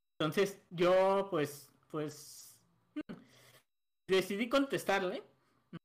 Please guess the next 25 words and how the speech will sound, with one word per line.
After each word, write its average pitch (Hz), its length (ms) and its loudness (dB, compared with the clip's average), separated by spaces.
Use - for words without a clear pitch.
Mm. 160 320 -6
Y - 60 -18
pues, 156 400 -4
ahí, 175 400 0
de 165 120 0
hecho, 185 280 2
lo 165 160 2
tengo, 175 680 -2
este, 151 520 -4
es 147 80 -4
de 208 60 0
los 202 160 0
que - 80 -12
más 151 160 0
me 185 80 -4
apoya 165 480 -4
y 147 220 -4
en, 147 320 -8
tanto 143 300 -4
en 139 100 0
YouTube 143 420 -4
como 127 380 -4
aquí 131 260 -8
en 139 160 -4
Twitch, 156 360 -2